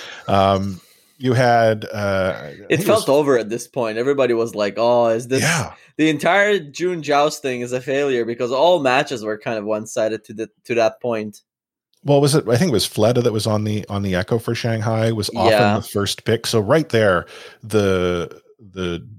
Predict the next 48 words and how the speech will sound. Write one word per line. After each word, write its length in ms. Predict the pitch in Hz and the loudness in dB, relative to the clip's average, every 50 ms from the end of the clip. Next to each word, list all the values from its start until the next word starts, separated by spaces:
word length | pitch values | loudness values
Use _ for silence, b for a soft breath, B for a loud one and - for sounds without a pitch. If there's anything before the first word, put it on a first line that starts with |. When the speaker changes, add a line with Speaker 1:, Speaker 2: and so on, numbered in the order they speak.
| - | -6
Speaker 2:
D 160 | - 123 135 131 | 0 0 0 2
P 160 | - 123 123 | 4 4 6
S 420 | 120 110 101 - - - - - - _ - | 6 6 4 2 0 -4 -6 -10 -14 _ -12
that 120 | 120 107 | -12 -8
you 200 | 127 110 117 117 | -2 0 0 2
require 680 | 110 107 104 - - - - - 107 110 113 110 104 98 | 2 2 0 0 -2 -12 -6 -2 0 2 4 4 2 0
to 120 | 95 - 98 | -2 -4 -4
make 240 | 92 95 95 90 - | -2 -2 -4 -4 -2
that 220 | 90 90 67 - | -2 -2 -2 0
rush 220 | 90 92 90 - | -2 -2 -2 -2
comp 360 | - - - 98 90 85 - - | -6 -4 -2 -2 -2 -4 -4 -4
work 240 | 87 107 135 - | -4 -4 -4 -4
is 100 | - - | -6 -8
gone. 440 | - - 113 104 95 76 87 117 131 _ _ _ _ _ _ _ _ - | -2 -2 0 0 0 -2 -4 -6 -10 _ _ _ _ _ _ _ _ -10
Like, 140 | 113 107 | -6 -4
you, 80 | 120 123 | -4 -2
you 140 | 135 120 113 | 0 0 0
just 160 | 117 117 - | 0 0 -2
can't 300 | - - 110 113 - - | -2 -4 -4 -4 -4 -2
sustain 540 | - - 107 - - - - 101 101 107 104 | -2 -2 0 -2 -2 -2 -2 -2 -2 -2 -2
the 100 | 98 90 | -2 -2
damage. 540 | 85 98 92 101 107 104 92 90 82 - B B B B B B B B B | -2 0 0 0 0 0 -2 -2 -4 -8 B B B B B B B B B
Uh, 200 | 107 104 104 - | 2 2 2 2
and, 340 | 117 110 110 110 110 113 110 | 2 0 2 2 0 -2 -2
and 260 | - 117 117 117 110 | 0 0 0 2 2
Dallas 600 | 110 107 98 117 156 185 170 127 - - - - | 2 2 2 2 2 4 4 4 2 0 -4 -6
was 220 | - 127 117 110 - | -4 -2 -2 -2 2
also 340 | 127 131 151 - - 175 151 | 2 2 2 2 2 0 0
then 340 | 123 120 117 117 107 110 - _ - | 0 -2 -2 -2 -4 -6 -10 _ -4
able 240 | 117 117 120 123 123 | -2 0 2 0 0
to 100 | - 110 | 0 0
go 200 | 101 110 107 110 | 2 4 4 4
and 120 | 110 107 | 2 0
get 160 | 107 101 - | -2 -2 0
those 220 | - 101 95 90 95 | 0 0 0 0 -2
late 420 | 90 85 87 92 131 - - - | -2 -2 0 -2 -2 -2 -6 -6
picks. 480 | - - 82 - _ - - - - - b b b b b b b b - | -6 -6 -6 -6 _ -8 -8 -8 -8 -10 b b b b b b b b -2
Speaker 1:
Right. 120 | 90 90 | 0 0
Speaker 2:
Um, 280 | 90 87 90 87 80 - | 2 0 0 -2 -4 -6
I 60 | 107 | -8
think 240 | 110 _ - - 175 | -12 _ -12 -14 -10
it 20 | - | -6
was, 140 | 285 - | -6 -4
like, 140 | - - 107 | -4 -4 -4
was 100 | 107 92 | -4 -6
it 80 | - - | -4 -2
Li 140 | 95 113 117 | -2 0 2
Jiagong? 560 | 120 117 110 95 101 95 98 98 104 95 | 2 2 2 2 0 0 0 0 -2 -4